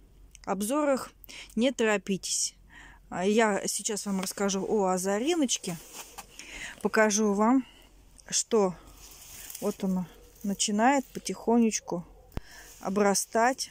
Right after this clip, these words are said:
отрастать всё это дело. То есть, по-хорошему, я сейчас просто наведу эстетику куста, уберу всё вот это вот от-, сухое всё.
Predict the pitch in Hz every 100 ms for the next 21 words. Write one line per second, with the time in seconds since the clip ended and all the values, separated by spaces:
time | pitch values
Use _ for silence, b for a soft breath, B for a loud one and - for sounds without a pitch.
0 | - - 196 185 - 240 247 254 - 220
1 | 208 202 196 190 175 175 - - - -
2 | B B B - - 196 - - - -
3 | - - 202 208 202 233 294 - 214 196
4 | 196 - - 214 - - 226 - 202 196
5 | 208 208 208 - 220 190 196 196 214 -
6 | - 330 381 B B B B 208 220 226
7 | 208 - 208 190 185 - 180 180 175 185
8 | - - - - 208 - 226 277 330 349
9 | 302 - - 262